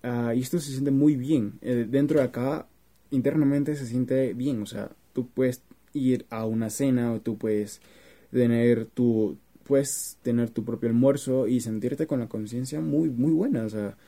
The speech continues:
sentirte que estás siendo muy productivo. Entonces, sí, de hecho, cumplir tus metas se siente muy bien. Y no tiene que ser esto un trabajo duro. De hecho,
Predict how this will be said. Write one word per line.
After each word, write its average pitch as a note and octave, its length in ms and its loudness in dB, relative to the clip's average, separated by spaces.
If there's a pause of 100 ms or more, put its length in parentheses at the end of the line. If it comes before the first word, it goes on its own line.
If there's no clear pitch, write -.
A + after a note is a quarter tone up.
(340)
sentirte C3 520 2
que C3 100 -6
estás B2 240 -2
siendo C3 260 0
muy B2+ 140 0
productivo. B2 560 -8 (260)
Entonces, A#2 760 -6
sí, D3+ 400 -2
de C#3 180 -4
hecho, E3 440 -4 (760)
cumplir C3 360 2
tus G3 180 2
metas D3 420 -2
se B2 220 -6
siente A#2+ 240 -2
muy A#2+ 200 2
bien. G#2+ 280 -4 (180)
Y B2 240 0
no C3 180 -2
tiene G3 280 -2
que C3+ 100 -2
ser C#3 200 -2
esto C#3+ 200 -6
un C#3+ 120 -2
trabajo A#2 400 -4
duro. A2 320 -2 (400)
De B2 120 2
hecho, F3 540 0